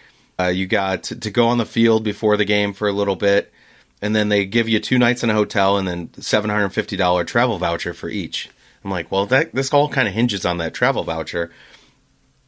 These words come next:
Looked at the terms, and from what I could tell, it sounded like Visa gift cards. They just send you Visa gift cards. So I'm like, "All right,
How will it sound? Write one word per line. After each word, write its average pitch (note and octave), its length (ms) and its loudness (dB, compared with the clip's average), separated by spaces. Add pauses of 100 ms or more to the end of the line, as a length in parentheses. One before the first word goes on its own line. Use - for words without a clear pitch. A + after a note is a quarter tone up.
(260)
Looked B2+ 160 2
at C3+ 120 2
the - 80 -2
terms, B2 340 2
and F#2+ 100 -4
from A2 160 0
what A#2+ 100 4
I A#2 60 2
could A2 160 -4
tell, A#2+ 220 0
it F2+ 100 -8
sounded G#2+ 260 0
like F#2+ 180 0
Visa G2 260 -4
gift G#2+ 200 -2
cards. D#2+ 260 -6
They F#2 100 -6
just E2+ 240 -6 (100)
send F#2 280 -4
you E2+ 80 -6
Visa F2 240 -4
gift F#2 180 -2
cards. D#2 300 -12
So F2 60 -6
I'm F2+ 60 -6
like, E2 180 -8 (360)
"All B2 80 4
right, A#2+ 180 2